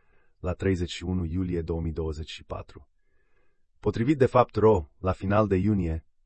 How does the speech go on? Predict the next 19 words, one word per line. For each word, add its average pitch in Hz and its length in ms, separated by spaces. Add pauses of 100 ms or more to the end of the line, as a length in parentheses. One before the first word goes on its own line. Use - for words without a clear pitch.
(100)
datoria 110 480
externă 107 420
a 95 40
administrației 90 580
publice 95 360
era 90 160
de 87 80
optzeci 90 300
și - 140
cinci 92 240
virgulă 87 340
două 87 200
sute - 220
cincizeci 85 420
și - 120
opt - 220
miliarde 78 420
de 73 120
euro. 76 420